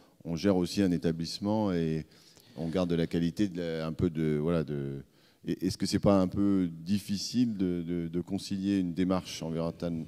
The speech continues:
environnementale très forte et en même temps le caractère, euh, à la fois chaleureux, festif, euh, voire même, euh, joyeux, euh, gourmand d'un établissement ? Je veux dire, c'est pas, faut pas que ça devienne, euh, austère non plus.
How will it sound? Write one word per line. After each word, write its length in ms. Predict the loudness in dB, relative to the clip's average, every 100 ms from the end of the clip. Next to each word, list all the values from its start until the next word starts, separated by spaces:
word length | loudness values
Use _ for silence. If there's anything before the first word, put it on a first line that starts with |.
| -8
environnementale 760 | -8 -2 -2 -2 -4 -6 -6 -8
très 200 | -4 -4
forte 500 | 2 0 0 -10 -14 -16 -20 _ -6
et 80 |
en 40 | -4
même 140 | -4
temps 140 | 0 0
le 80 |
caractère, 580 | 0 0 -2 0 2 2
euh, 280 | 2 0 -2 -6 -20 -20 _
à 60 | -6
la 100 | -6
fois 160 | -4 -4
chaleureux, 720 | 0 0 2 6 8 6 4
festif, 680 | -2 -4 -4 -4 -4 -4
euh, 40 | -4
voire 260 | -2 -4
même, 240 | -4 -4 -2
euh, 80 | -2
joyeux, 440 | -2 2 2 4 2
euh, 580 | 2 2 4 4 4 2
gourmand 640 | 4 4 8 8 8 4
d'un 160 | 2 0
établissement ? 640 | 0 -2 -4 -4 -4 -4
Je 60 | -4
veux 60 |
dire, 100 | -6
c'est 140 | -4 -2
pas, 220 | 0 0 -4 -20 -18
faut 60 | -8
pas 100 | -6
que 60 |
ça 100 | -6
devienne, 320 | -4 0 2
euh, 180 | 2 0 0
austère 400 | -4 -2 0 0
non 80 | -2
plus. 240 | -4 -4